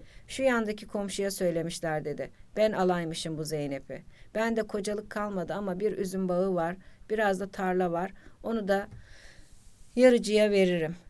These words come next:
Gayrı ne verirse ona razı olurum. Günahı boyuna." Mehmet,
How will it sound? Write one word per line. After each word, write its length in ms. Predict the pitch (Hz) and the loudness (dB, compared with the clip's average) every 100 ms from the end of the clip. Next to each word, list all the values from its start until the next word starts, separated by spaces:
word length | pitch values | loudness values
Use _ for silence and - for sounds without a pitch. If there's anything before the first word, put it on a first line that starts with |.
| - | -6
Gayrı 380 | - 240 214 202 | 2 6 6 4
ne 140 | 240 247 | 4 6
verirse 420 | 208 190 190 214 | 4 2 0 -2
ona 240 | 202 196 | 0 2
razı 320 | 190 180 175 | 4 4 4
olurum. 320 | 175 156 117 180 - | 2 2 -2 -6 -4
Günahı 480 | 240 208 190 202 185 | 0 2 0 0 2
boyuna." 400 | 170 156 143 170 - - - - - - - - - - - - - | 0 0 -4 -8 -18 -20 -20 -20 -20 -20 -20 -20 -20 -20 -20 -16 -4
Mehmet, 360 | 180 175 160 | -2 0 -4